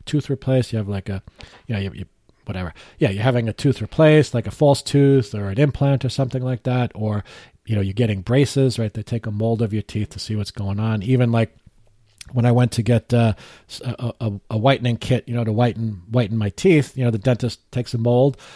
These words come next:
uh, and then they make a tray that's in the exact shape of your teeth. Well, hey, wouldn't it be smart if we had the same thing for helmets, right? Because everybody's head's different shape. I mean, yes, there are these three basic shapes of head, but just think about the variety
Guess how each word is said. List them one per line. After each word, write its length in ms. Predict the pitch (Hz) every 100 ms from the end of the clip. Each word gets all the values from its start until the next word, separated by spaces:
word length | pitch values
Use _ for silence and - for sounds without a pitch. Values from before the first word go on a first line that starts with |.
| - -
uh, 180 | 117 113
and 160 | 117
then 140 | 117 117
they 120 | 117
make 240 | 113 117
a 60 | -
tray 320 | - 170 123
that's 240 | 117 110 117
in 120 | 110
the 180 | 110 -
exact 380 | 104 117 110 -
shape 300 | - 104 -
of 100 | 92
your 100 | 95
teeth. 420 | - 190 95 -
Well, 280 | 131 127 113 - - -
hey, 300 | 175 175 123 - - -
wouldn't 180 | 156 190
it 80 |
be 80 | 151
smart 360 | 135 151 170 147
if 140 | 123
we 80 | 127
had 220 | 107 131
the 60 | 113
same 240 | - 139
thing 220 | 117 131
for 120 | 110 98
helmets, 460 | 165 131 90 -
right? 180 | 110 123
Because 420 | 117 - 120 104 _ _ _ _ -
everybody's 560 | 131 147 110 113 104
head's 260 | - 139 95
different 340 | - 113 95
shape. 360 | 87 131 95 _
I 60 | -
mean, 220 | 113 110 - - -
yes, 340 | 123 120 127 -
there 100 | 123
are 60 |
these 200 | 117 113
three 220 | - 127
basic 480 | 113 98 127 - 113
shapes 320 | - 110 104
of 120 | 98 -
head, 300 | 143 120 92 -
but 100 | 110
just 240 | 151 -
think 180 | 185 185
about 300 | 127 120 -
the 80 | 104
variety 640 | 104 107 135 127 101 95